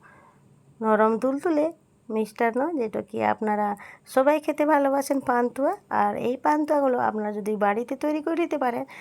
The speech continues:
তাহলে কত ভালো হয় জানেন তো, একটা জায়গাতে দুটো খাবেন সবাই। আর পান্তুয়া খেতে সবাই পছন্দ করেন, এক ছোট, ছোট থেকে বড় অবধি পান্তুয়া খেতে সবাই ভালোবাসেন। আর এই পান্তুয়াগুলো যদি বাজার থেকে না আনে,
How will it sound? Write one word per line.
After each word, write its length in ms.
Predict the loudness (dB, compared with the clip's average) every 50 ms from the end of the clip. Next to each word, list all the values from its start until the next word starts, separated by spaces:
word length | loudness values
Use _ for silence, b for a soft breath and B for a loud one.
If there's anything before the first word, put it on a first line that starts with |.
| B B B B -2
তাহলে 400 | 0 2 2 2 0 -2 -4 -6 -8 -14 -20 -20 _ _ _ -4
কত 180 | -4 -2 -2 -2
ভালো 320 | -2 0 0 0 2 2 0
হয় 140 | 0 0
জানেন 280 | -2 -2 -2 -2 -4 -4
তো, 140 | -4 -6 -6 -8 B B B B B -10 -6 -2
একটা 320 | -2 -2 -4 -4 -6 -4
জায়গাতে 420 | -4 -2 -2 -2 -2 -2 -2 -4
দুটো 320 | -4 -4 -6 -4 -4 -4 -4
খাবেন 300 | -4 -4 -4 -4 -4 -6 -6 -6
সবাই। 280 | -4 -2 -2 -2 -4 -6 B B B B B B
আর 300 | -2 0 0 0 0 0
পান্তুয়া 420 | 0 0 0 0 0 -2 -2 -4 -2
খেতে 260 | -2 -2 -4 -4 -4
সবাই 360 | -2 0 0 2 2 2 0 0
পছন্দ 360 | -4 -4 -4 -4 -6 -6 -4
করেন, 260 | -4 -4 -4 -4 -6 -8 -10 B B B B B
এক 180 | -4 -4 -4 -4 -4 -8 -8 -6 -8 -10 -10 -4
ছোট, 300 | -2 -2 -2 -2 -4 -10 -8 -6
ছোট 180 | -4 -2 -2
থেকে 300 | -2 -4 -4 -2 -2 -2
বড় 300 | 0 0 0 2 2 2
অবধি 240 | 0 -2 -4 -8 -6
পান্তুয়া 400 | -2 -2 -2 -2 -2 -4 -6 -6
খেতে 240 | -8 -8 -8 -8 -8
সবাই 320 | -6 -4 -2 -2 0 0
ভালোবাসেন। 580 | 0 0 0 0 0 -2 -2 -4 -4 -4 -4 -2
আর 180 | -2 -2 -2
এই 160 | -2 -4 -4 -2
পান্তুয়াগুলো 580 | -2 -2 -2 -2 -2 -2 -2 0 0 0 -2
যদি 200 | -2 -4 -4 -4
বাজার 340 | -2 -2 -2 0 0 -2 -4 -4 -4
থেকে 180 | -4 -2 0 0
না 220 | 0 0 0 0
আনে, 220 | 0 2 0 0